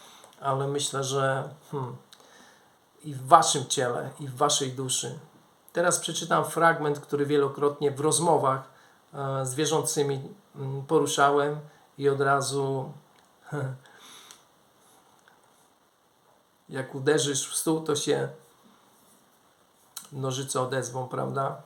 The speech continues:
Jest takie jakieś powiedzenie. Okej,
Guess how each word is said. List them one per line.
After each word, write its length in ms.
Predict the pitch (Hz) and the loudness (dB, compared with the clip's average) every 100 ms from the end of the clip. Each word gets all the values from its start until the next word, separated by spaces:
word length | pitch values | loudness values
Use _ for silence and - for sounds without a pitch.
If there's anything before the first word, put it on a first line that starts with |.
| - | -10
Jest 260 | 120 - - | -6 -6 -6
takie 200 | - - | -8 -10
jakieś 240 | 135 127 | -10 -10
powiedzenie. 640 | - 135 127 123 131 127 127 - _ - - - - - - - - - | -10 -8 -8 -6 -6 -6 -10 -16 _ -20 -20 -20 -20 -20 -20 -20 -20 -12
Okej, 480 | 160 160 160 131 | -6 4 6 6